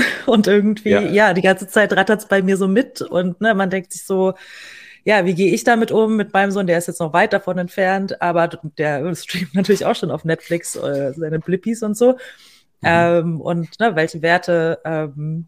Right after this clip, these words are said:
Speaker 1: wird er mir <laughs> mitgeben oder ich ihm? Und ja, wie, wie wird das alles, äh, weitergehen mit, äh,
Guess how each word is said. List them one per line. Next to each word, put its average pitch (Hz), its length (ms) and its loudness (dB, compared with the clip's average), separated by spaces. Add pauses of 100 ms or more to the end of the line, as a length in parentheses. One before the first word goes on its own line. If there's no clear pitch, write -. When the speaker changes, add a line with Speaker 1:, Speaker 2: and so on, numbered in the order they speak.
Speaker 1:
wird - 180 -8
er 175 160 4
mir 220 400 4
<laughs> 240 40 -8
mitgeben 240 520 2
oder 185 260 4
ich 196 220 -4
ihm? 233 240 -2
Und 175 400 -4
ja, 160 260 0
wie, 156 240 -6
wie 165 220 -4
wird 170 120 -4
das 175 100 -4
alles, 175 320 0
äh, 160 260 -2
weitergehen 160 560 -4
mit, - 400 -14
äh, - 320 -6